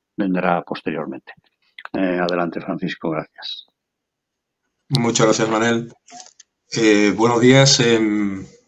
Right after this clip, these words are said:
Speaker 2: agradecer a, a Fonseca la invitación para estar presente en esta, esta mesa redonda. Eh, primero, somos Netgia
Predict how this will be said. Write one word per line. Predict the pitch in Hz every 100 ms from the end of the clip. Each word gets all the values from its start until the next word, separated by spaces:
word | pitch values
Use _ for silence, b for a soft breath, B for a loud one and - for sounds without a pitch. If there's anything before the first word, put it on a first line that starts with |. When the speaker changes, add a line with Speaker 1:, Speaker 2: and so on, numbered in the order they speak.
| - -
Speaker 2:
agradecer | 110 101 101 - 110
a, | 107 101 95 92
a | 90 -
Fonseca | - 104 110
la | 107
invitación | 104 98 90 110 120 131 -
para | -
estar | -
presente | 98 98 92 95
en |
esta, | 92 - 90 82 - _ _ _ _
esta | 90 101
mesa | 90 -
redonda. | 87 101 117 139 143 _ b b b b b _ _ _ _ -
Eh, | 127 117
primero, | - 120 139 143
somos | 127 127
Netgia | 131 143 - 143 143 143